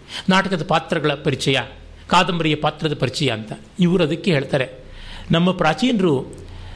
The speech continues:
ದೃಶ್ಯ ಕಾವ್ಯಕ್ಕೆ ಭೂಮಿಕಾ ಅಂತ ಕರಿತಾ ಇದ್ರು, ಶ್ರವ್ಯ ಕಾವ್ಯಕ್ಕೆ ಪ್ರಕೃತಿ ಅಂತ ಕರಿತಾ ಇದ್ರು, ಮತ್ತೆ ಈ ಎರಡಕ್ಕೂ ಸಂಬಂಧಪಟ್ಟಂತೆ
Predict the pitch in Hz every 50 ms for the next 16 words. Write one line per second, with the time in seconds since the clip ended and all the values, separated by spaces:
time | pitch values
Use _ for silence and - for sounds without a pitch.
0 | - - - - 147 190 180 - - - 294 - - - 226 214 202 185 170 147
1 | - - - 208 151 123 113 104 120 156 196 208 220 214 214 175 147 131 143 -
2 | 180 135 131 113 107 - 127 113 107 104 117 101 90 - - - - - - -
3 | - - - - - - - - - - 196 214 226 269 302 302 - 233 214 196
4 | 175 165 156 - - 226 220 220 - 170 160 160 - - 254 - 220 180 160 151
5 | - 185 - - 127 123 - - 135 120 117 - 123 123 - - - - - -
6 | - - - - - - - - - - - - - - 202 254 - - - 302
7 | 277 180 165 202 - - - - - - - - - - - - - - - -
8 | - - - - - - - - - 208 196 196 196 196 196 190 185 175 - -
9 | 175 156 160 175 220 269 269 - - - 311 - - 226 208 247 240 233 214 -
10 | 202 - - 196 165 160 - 202 165 131 135 - - -